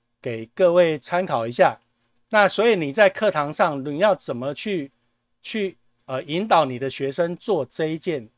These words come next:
事情，做这个学习。好，那我这下面刚刚讲有，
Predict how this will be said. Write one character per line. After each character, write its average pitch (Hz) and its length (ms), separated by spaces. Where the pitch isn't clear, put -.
事 - 220
情， 98 240
做 175 240
这 170 100
个 143 120
学 120 280
习。 - 260
好， 123 120
那 190 140
我 139 160
这 202 120
下 185 200
面 180 180
刚 170 120
刚 175 120
讲 120 200
有， 143 240